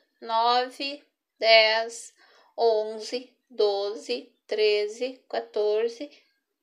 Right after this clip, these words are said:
quinze, dezesseis, dezessete, dezoito, dezenove,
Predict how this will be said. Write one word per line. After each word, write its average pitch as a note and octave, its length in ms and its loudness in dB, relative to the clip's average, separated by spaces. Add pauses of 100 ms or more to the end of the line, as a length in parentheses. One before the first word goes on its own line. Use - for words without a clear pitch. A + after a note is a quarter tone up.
(420)
quinze, A#3 720 -8 (140)
dezesseis, G#3+ 1200 -4 (100)
dezessete, G3 960 -4 (240)
dezoito, - 1000 -4 (280)
dezenove, B3 1400 -8